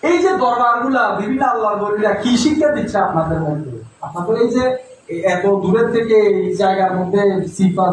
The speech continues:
সুফা, এই রাস্তার মধ্যে এমনি তেমনি গাড়ি লেগে যেতেছে, এমন হইতেছে, তেমন হইতেছে, হাজার কষ্টের পরও বারিশার ছেলে আসছে না? আসছে কি না? আসছে। এইখানে কি দশ হাজার মানুষের জমায়েত হয়েছে? হয় নাই। মুষ্টিমেয় মানুষ, সব দুইশো, আড়াইশো মানুষ।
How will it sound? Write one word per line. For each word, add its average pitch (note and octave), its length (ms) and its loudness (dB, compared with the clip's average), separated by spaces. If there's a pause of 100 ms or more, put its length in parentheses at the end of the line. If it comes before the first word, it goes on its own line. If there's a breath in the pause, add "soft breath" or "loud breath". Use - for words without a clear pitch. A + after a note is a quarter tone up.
সুফা, F3 320 0
এই E3+ 140 2
রাস্তার E3 400 0
মধ্যে E3 260 0
এমনি F3 340 2
তেমনি E3+ 280 0
গাড়ি E3 260 0
লেগে F3+ 280 0
যেতেছে, F3 380 -2
এমন F3 240 4
হইতেছে, - 280 -4
তেমন F3 340 0
হইতেছে, F3 280 -4 (380 loud breath)
হাজার F#3+ 540 2
কষ্টের D#3 380 0 (100)
পরও E3 420 2
বারিশার D#3 340 0
ছেলে F#3+ 260 2
আসছে - 300 -2
না? - 220 -2 (760)
আসছে E3+ 300 -2
কি E3+ 120 4
না? D3+ 220 0 (540)
আসছে। B2+ 380 -8 (300)
এইখানে G#3 380 2
কি A3+ 60 -2
দশ F#3+ 240 0
হাজার G#3+ 180 0
মানুষের A3 340 0
জমায়েত F#3+ 380 0
হয়েছে? G#3 500 0 (840)
হয় D#3 140 2
নাই। B2+ 280 -2 (300)
মুষ্টিমেয় F3 580 2
মানুষ, D#3+ 500 0
সব F3+ 260 0
দুইশো, D#3 260 2
আড়াইশো D#3+ 360 0
মানুষ। B2 440 -2